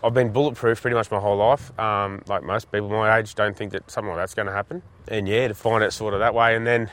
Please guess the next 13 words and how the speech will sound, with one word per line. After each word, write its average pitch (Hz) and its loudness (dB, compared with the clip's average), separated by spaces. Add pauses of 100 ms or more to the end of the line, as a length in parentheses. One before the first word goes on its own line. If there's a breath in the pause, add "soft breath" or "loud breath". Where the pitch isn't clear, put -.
and 113 -6
then 123 0 (360 soft breath)
I 117 2
didn't 139 0
even 131 2
have 120 0
time 123 2
to 101 0
process 117 0
it - -14
because 101 -4
it 101 0
was 101 -6